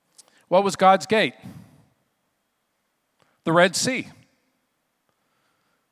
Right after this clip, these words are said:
The Red Sea was a gate. That's all it was. They had to go through it. To cross over, they had to go through. Crossing over,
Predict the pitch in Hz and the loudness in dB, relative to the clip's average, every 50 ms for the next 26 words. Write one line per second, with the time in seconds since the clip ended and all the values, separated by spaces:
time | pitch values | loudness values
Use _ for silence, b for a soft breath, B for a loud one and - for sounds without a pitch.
0 | _ _ _ - 202 190 240 262 220 - - 226 226 220 226 190 220 180 240 247 | _ _ _ -2 2 4 4 4 4 2 0 0 2 2 2 0 2 0 2 2
1 | 226 143 113 - - - - - _ - 190 208 - 214 220 233 226 226 233 240 | 2 0 -2 -6 -14 -18 -20 -20 _ 0 0 2 4 4 4 6 6 6 6 6
2 | 196 127 113 98 - - - - - - _ _ _ _ _ _ - 170 170 196 | 4 4 0 -4 -8 -10 -10 -10 -12 -18 _ _ _ _ _ _ -6 0 2 2
3 | 208 180 220 180 208 208 202 - - 254 269 233 175 123 117 - b b b b | 2 2 0 2 2 2 2 2 2 2 4 4 4 4 0 -4 b b b b
4 | b b b b b b b _ _ - - - - - 202 214 220 233 240 233 | b b b b b b b _ _ -14 -10 -2 4 6 8 8 8 8 6 4
5 | - - - 226 214 226 220 220 247 247 240 220 208 190 165 196 202 208 226 - | 0 2 4 6 6 6 6 6 4 4 4 2 0 2 4 6 6 6 6 4
6 | - 208 190 160 196 196 214 220 226 226 220 208 180 - - - _ _ _ _ | 0 -4 0 4 4 6 8 8 6 4 2 0 -4 -10 -18 -20 _ _ _ _
7 | _ _ _ _ _ _ _ _ _ _ _ _ _ _ _ _ _ _ _ _ | _ _ _ _ _ _ _ _ _ _ _ _ _ _ _ _ _ _ _ _
8 | _ _ _ _ _ _ - 214 220 170 113 - - - _ _ _ _ _ _ | _ _ _ _ _ _ -6 -4 -4 -4 -4 -6 -12 -20 _ _ _ _ _ _
9 | _ _ _ _ - 180 170 170 160 - 180 165 160 170 185 202 220 214 240 254 | _ _ _ _ 4 6 6 6 6 4 0 0 4 4 4 6 6 6 4 4
10 | 247 226 | 4 0